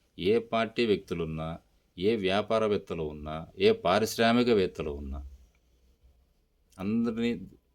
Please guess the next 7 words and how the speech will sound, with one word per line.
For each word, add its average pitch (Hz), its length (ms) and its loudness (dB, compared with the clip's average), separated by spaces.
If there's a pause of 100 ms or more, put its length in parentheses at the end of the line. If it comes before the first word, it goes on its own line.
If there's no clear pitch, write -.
(220)
దృష్టిలో 95 400 -4
పెట్టుకొని 90 340 -6
చెప్తున్నాను 78 480 -12
ఈ 71 40 -10
విషయం. - 280 -16 (1120)
ఎందుకంటే 104 460 -2
మనం 98 280 0